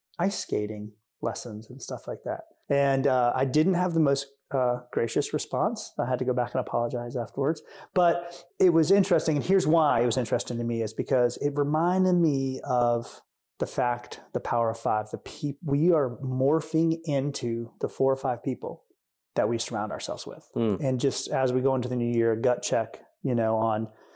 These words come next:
Speaker 1: wh-, who are we giving our time to? Because she has a friend, uh, who is awesome, and it's a great little friend who has been doing this a long time, and she ice skates and she performs and stuff.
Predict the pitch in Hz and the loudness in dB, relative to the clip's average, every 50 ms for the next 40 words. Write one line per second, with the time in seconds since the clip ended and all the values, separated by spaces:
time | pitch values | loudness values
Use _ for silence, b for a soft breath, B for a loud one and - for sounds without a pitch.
0 | B B B B - 127 120 120 113 131 131 123 120 120 117 127 117 120 107 104 | B B B B -10 -10 -10 -4 0 2 2 4 2 2 2 0 0 0 -2 -2
1 | - - 143 139 123 - 127 117 120 110 127 110 - - - 156 147 147 143 127 | -2 -2 -2 0 0 -2 -2 -2 0 0 0 0 0 2 2 4 4 4 4 2
2 | 131 131 117 - - 139 131 127 127 127 123 143 - - 175 139 120 120 113 110 | 2 0 0 0 -2 0 0 2 0 0 -2 -6 -8 -8 -6 -2 -2 -2 0 -2
3 | 107 101 135 131 123 117 110 - - - 143 131 135 - 127 113 110 120 117 107 | -2 0 0 2 2 2 0 -2 -2 -2 0 0 -2 -4 -6 -8 -8 -10 -10 -8
4 | - 127 123 - 120 127 127 135 143 143 - - 113 110 - - B B B B | -8 -6 -4 0 0 2 2 2 2 0 0 -2 -4 -4 -6 -8 B B B B
5 | B B B B B B B - - 135 135 131 131 131 127 - - 131 120 120 | B B B B B B B -4 0 2 4 4 4 4 4 2 2 0 0 0
6 | 131 127 120 117 117 123 120 127 123 110 - 120 117 120 123 - - 123 113 113 | 0 -2 0 2 2 2 2 2 0 -2 -2 0 0 -2 -2 -2 -2 -2 -2 -2
7 | 113 113 110 117 117 - - 117 110 113 147 - _ 120 113 107 - - - 120 | -2 -4 -6 -8 -8 -10 -10 -10 -10 -10 -12 -12 _ -8 -6 -6 -6 -4 -2 -2
8 | 113 120 - - - - - - - 120 113 110 - 117 113 - - 117 - - | -2 -2 -2 -4 -4 -4 -6 -8 -6 -6 -6 -6 -8 -8 -8 -8 -8 -10 -8 -6
9 | 127 123 120 120 110 113 104 - 123 117 113 - | -4 -2 -2 -2 -4 -6 -4 -2 -2 -2 -2 -6